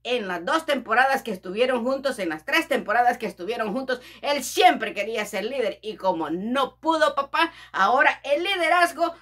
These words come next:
lo agarró, su-, se adueñó en la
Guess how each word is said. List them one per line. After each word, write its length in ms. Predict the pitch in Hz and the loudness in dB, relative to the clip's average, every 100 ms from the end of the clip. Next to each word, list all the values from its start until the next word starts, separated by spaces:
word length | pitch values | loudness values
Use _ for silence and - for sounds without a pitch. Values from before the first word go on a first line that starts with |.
| - | -10
lo 220 | 220 254 | 2 4
agarró, 760 | 196 185 180 180 247 330 320 - | 4 2 0 0 0 -2 -2 -8
su-, 260 | - - 294 277 240 | -18 -4 4 6 4
se 300 | - - 262 | 2 -2 2
adueñó 680 | 220 202 196 185 202 320 339 - _ - | 4 2 0 -2 0 0 0 -4 _ -6
en 280 | 220 185 170 | -2 0 0
la 240 | 143 123 | -2 -6